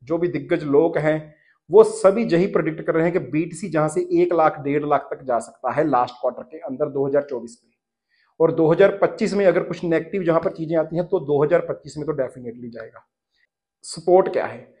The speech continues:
तो जो सपोर्ट निकल के आ रही है जहां पर, वही है फिफ्टी सेवन थाउजेंड के आसपास एक माइनर सपोर्ट है, मेजर सपोर्ट फिफ्टी फ़ोर, फिफ्टी फ़ाइव थाउजेंड के आसपास ही है। अगर आपको जहां पर कुछ नेगेटिव न्यूज आती है, तो सितंबर के अंदर आपको जहां,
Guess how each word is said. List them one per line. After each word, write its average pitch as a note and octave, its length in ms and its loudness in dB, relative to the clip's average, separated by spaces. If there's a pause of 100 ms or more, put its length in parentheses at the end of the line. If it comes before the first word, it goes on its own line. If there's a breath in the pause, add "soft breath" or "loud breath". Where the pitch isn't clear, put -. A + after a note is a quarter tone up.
(280)
तो F3+ 100 2
जो G3 120 4
सपोर्ट G#3 460 8
निकल A3 200 4
के G#3+ 120 4
आ F3+ 60 10
रही F3+ 120 6
है F3 60 4
जहां F3 160 4
पर, F#3 120 0
वही D#3+ 280 4
है G3 100 6
फिफ्टी G3 460 -6
सेवन E3+ 320 -2
थाउजेंड E3+ 300 0
के F3 100 -6
आसपास C#3+ 640 2
एक E3+ 100 -8
माइनर C#3 360 0
सपोर्ट D3 400 0
है, E3 200 4
मेजर D3 280 -4
सपोर्ट E3 300 -6
फिफ्टी - 320 -14
फ़ोर, D3 240 2
फिफ्टी D3+ 300 -10
फ़ाइव C3+ 300 -4
थाउजेंड C3 220 -4
के - 100 -10
आसपास B2+ 500 -4
ही C3+ 100 -4
है। F#3 180 4 (380 loud breath)
अगर F#3+ 240 6
आपको F3+ 280 4
जहां D#3 200 0
पर - 140 -6
कुछ E3 200 -12
नेगेटिव D3+ 300 -4
न्यूज D#3 200 0
आती C#3+ 200 0
है, D#3+ 60 -2
तो F3 80 -4
सितंबर D#3+ 520 0
के F3+ 120 -4
अंदर D#3+ 180 2
आपको D3+ 300 2
जहां, C#3 200 0